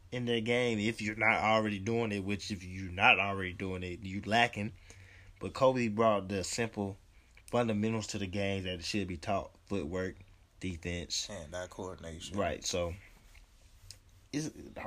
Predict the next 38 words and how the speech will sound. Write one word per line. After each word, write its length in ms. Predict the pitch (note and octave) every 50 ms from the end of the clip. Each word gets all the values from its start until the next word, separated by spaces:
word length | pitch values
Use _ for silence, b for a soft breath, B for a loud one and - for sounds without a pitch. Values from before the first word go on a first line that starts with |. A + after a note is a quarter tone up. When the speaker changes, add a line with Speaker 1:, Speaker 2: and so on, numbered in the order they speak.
| - - G2
Speaker 1:
the, 80 | G2 G2+
I 360 | F#2+ C#2+ A1+ A1 D#2 E2+ F2
mean, 160 | F#2 G2 F#2
and 280 | E2+ D#2+ E2+ F2+ F2 F#2
then 320 | F#2+ F2+ F2 F2+ F2 E2+ -
the 100 | - F2+
work 300 | F2 F#2+ F#2+ G#2 G#2 -
that, 220 | - F2+ - - - - - -
work 280 | F2+ F#2 G#2 G#2+ -
Speaker 2:
Work 20 | -
Speaker 1:
ethic, 320 | - A2 D#2+ - E2+ -
Speaker 2:
ethic, 100 | - G2+
Speaker 1:
don't 180 | F#2 G2 F#2 F2
Speaker 2:
right. 100 | - F#2
Speaker 1:
even 140 | F2+ F2+ F#2
gotta 280 | F#2 F2+ F2 F2+ F2
say. 380 | E2+ - - G2+ G2 F2+ F2 - B B B B B B B B B B -
So 380 | - - G2+ F#2 F2+ F2+ E2+ E2 - - b b b b b b b - - - - - - - - - - - -
everybody 400 | - C#3 D3 C#3 C#3 B2+ B2 A#2+
tells 300 | - C#3 B2+ B2 A#2 A2
their 120 | A#2 A2+
story 420 | G#2+ - A#2+ A2+ A2 G#2+ G2+ G2+ G2+
about 300 | F#2+ F#2 F2+ F#2+ F#2+ F#2
how, 440 | G2 G2 F#2+ F#2+ F#2+ F2+ F2+ F2+ - b b b b b b b b b b b - - - - G#2
uh, 460 | A2 G#2 F#2+ F#2 F2+ F2+ F2 F2 E2+ D2+ - - - - -
you 140 | A#2 A#2 G#2
know, 120 | G2 F#2+
they 120 | G2 A2 A2
show 240 | - - A2 G2+
up 60 | F2+ E2
for 200 | - G#2 G2+ F#2+
a 40 | F#2
workout 500 | F#2 G2 G2 - - F2+ E2+ D#2+ C#2 D2
and 100 | F2 E2
Kobe 320 | - G2+ F#2 F2 F2 F2+
was 200 | E2+ F2 F2+ F2
already 420 | F2+ F2 F2 F2 F2+ F2+ F2 F2 F2
there. 320 | F2 F2 E2+ F2 E2+ E2